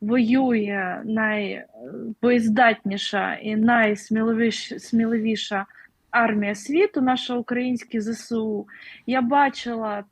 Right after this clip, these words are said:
той вогонь в очах наших хлопців, які готові воювати до останньої краплі крові.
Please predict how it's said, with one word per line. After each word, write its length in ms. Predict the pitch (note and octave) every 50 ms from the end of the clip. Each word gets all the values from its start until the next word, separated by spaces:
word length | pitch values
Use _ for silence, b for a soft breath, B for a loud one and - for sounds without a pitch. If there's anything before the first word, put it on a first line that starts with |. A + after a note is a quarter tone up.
| _
той 240 | - C4 B3 A3+ A3
вогонь 800 | G3+ G3+ A3 A#3+ A#3 B3 D#4+ F4 F#4+ F#4 F#4 F4+ D#4 C4+ B3 B3
в 240 | C4+ C#4+ C#4+ C#4+
очах 640 | - - C4+ B3+ - - C#4 C#4 C4+ C4+ C4 - - -
наших 340 | B3 B3+ A#3+ - - A#3+
хлопців, 600 | - - - B3+ C4 C4 A#3+ - _ - B3 A3 -
які 220 | A#3+ G#3+ - B3 B3
готові 680 | G#3 A3 A#3+ - _ C4 C4 B3+ B3+ A3+ A#3 A3+ A3
воювати 680 | G#3+ G#3 G#3+ A3+ A#3 A#3 A3+ B3+ B3+ B3+ B3 - A3+
до 160 | G3 F#3+ A3 A3
останньої 540 | A3 G#3+ - _ C4+ C4 B3+ A#3+ A#3 A#3
краплі 400 | A3 - A3+ A3+ A3 - - A3
крові. 520 | G#3+ - - G#3+ G#3+ G3+ F#3 F3+ F#3+ F#3